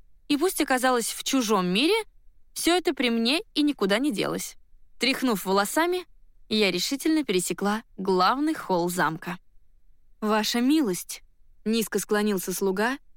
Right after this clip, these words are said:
и распахнул двери, когда Ричард распрощался с Кадианом. Покинув зал, он ненадолго остановился у ограждения,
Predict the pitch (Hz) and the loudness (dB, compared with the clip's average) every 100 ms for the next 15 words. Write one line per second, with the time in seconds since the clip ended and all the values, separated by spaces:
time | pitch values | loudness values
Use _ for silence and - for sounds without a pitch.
0 | - - _ - - 262 254 - 240 - | -20 -20 _ -20 -6 -2 -2 -2 -6 -2
1 | 208 185 196 262 285 - - _ - - | -2 0 -2 0 -2 -6 -18 _ -8 -2
2 | 214 202 196 - 294 - 190 - 196 202 | 2 2 0 -4 -6 -4 -8 -4 -2 -2
3 | 196 202 - 196 170 165 170 - _ - | -4 -4 -4 0 0 0 -6 -12 _ -20
4 | _ - 208 190 254 240 208 214 269 330 | _ -6 -4 -2 -2 -2 0 0 0 -2
5 | - 240 254 240 233 254 302 240 - 208 | -4 -2 0 0 0 0 -2 -4 -2 -2
6 | 202 233 - 196 180 180 175 175 170 202 | -2 -4 -2 -2 0 0 -2 -2 -2 -2